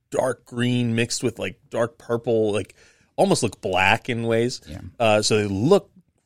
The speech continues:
Speaker 1: really beautiful. And then on top of it, the leaves are just so fragrant. It's, it's,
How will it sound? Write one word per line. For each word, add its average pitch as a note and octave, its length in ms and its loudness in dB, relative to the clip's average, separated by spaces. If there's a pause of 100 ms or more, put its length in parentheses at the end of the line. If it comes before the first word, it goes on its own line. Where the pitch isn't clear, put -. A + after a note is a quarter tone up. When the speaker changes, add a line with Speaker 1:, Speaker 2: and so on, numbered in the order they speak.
(120)
Speaker 1:
really B2+ 320 -2
beautiful. A2 600 -2
And A2+ 140 0
then A#2 80 2
on F#2+ 120 -2
top G#3+ 320 2
of A2 120 -2
it, G2+ 220 -2 (240)
the G#2+ 140 -6
leaves B2 460 -2
are G2+ 80 -6
just G2+ 220 -6
so D#3 220 0
fragrant. C#3 680 0 (260)
It's, - 480 -10
it's, - 320 -6